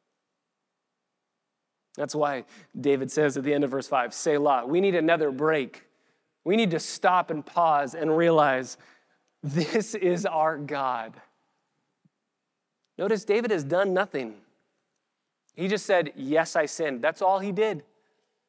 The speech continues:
And God says, "That's all I need.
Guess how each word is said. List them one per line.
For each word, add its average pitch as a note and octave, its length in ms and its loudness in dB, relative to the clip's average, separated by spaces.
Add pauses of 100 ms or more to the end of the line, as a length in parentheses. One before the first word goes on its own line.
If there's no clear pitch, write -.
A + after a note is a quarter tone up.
(160)
And C3+ 160 -10
God C3+ 240 -4
says, C3 380 -10 (320)
"That's A#2+ 180 -20 (100)
all C#3 280 -4
I C3+ 100 -8
need. A2+ 380 -12